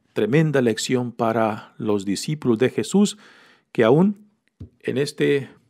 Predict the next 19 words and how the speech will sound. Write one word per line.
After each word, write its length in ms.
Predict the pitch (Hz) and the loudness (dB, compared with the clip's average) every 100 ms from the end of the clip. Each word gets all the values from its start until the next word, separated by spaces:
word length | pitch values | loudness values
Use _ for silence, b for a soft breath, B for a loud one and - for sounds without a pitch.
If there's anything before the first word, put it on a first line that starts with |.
| _ - | _ -8
capítulo 480 | 113 160 151 127 | -4 -4 -2 -2
diez 460 | 104 120 135 135 113 | -2 2 4 4 0
de 440 | 113 113 101 - - _ _ | 0 0 0 -4 -16 _ _
Marcos, 600 | 110 147 147 139 147 151 b b b b b _ | -4 -4 -2 0 0 0 b b b b b _
ah, 180 | - - | -10 -8
cuando 320 | - 123 117 | -4 -2 -2
Jesús 380 | 110 110 147 139 | -4 -6 -4 -2
ya 220 | 131 151 | 0 0
se 140 | - 135 | 0 -4
acerca 680 | - 139 147 - 127 - | 0 0 0 -2 -6 -4
a 60 | 110 - | -6 -6
Jerusalén 680 | 113 - 113 185 190 175 B B B B | -6 -4 0 2 2 -2 B B B B
y 100 | 123 | -2
ya 100 | 135 | 0
se 120 | 139 | 0
acerca 420 | - 143 - 135 | 0 0 0 -4
a 220 | - 123 | -4 -6
su 180 | - 120 | -8 -8
fin 440 | - 175 190 113 | -6 -2 -2 -2